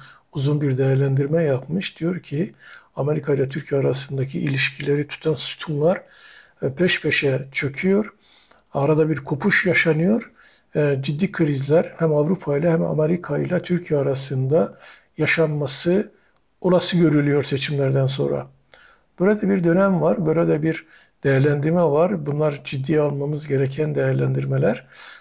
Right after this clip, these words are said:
Dolayısıyla başa dönecek olursa, Kürtler hep birlikte bu Lozan'ı da reddeden, Kürdistan'ın bölünmesini, Kürtlerin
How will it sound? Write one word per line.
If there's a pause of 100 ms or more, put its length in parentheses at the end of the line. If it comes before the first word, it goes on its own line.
(120)
Dolayısıyla
başa
dönecek
olursa, (440)
Kürtler
hep
birlikte
bu
Lozan'ı
da
reddeden,
Kürdistan'ın (420)
bölünmesini,
Kürtlerin